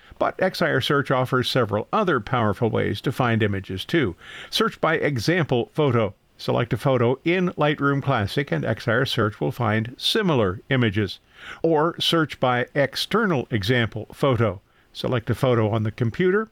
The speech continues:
or on the internet to show X I R Search, and it will find similar images in your photos.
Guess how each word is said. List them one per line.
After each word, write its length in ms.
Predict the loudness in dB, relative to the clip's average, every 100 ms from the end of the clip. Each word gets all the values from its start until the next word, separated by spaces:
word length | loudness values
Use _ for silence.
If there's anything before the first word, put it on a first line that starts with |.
| _ _
or 180 | -2 2
on 80 | 2
the 180 | 0 0
internet 480 | 0 0 0 -2 -8 _ -6
to 140 | -2 0
show 420 | 0 0 2 0 -2
X 260 | -4 0
I 100 | 2
R 120 | 2
Search, 420 | 2 0 0 0 -4
and 240 | -4 -2
it 140 | -2
will 140 | 0 0
find 360 | 0 0 -2
similar 480 | -2 0 2 2 2
images 640 | 2 0 0 0 0 -2 -8 _
in 300 | 0 2 0
your 320 | 0 2 2 0
photos. 640 | 2 2 2 0 -4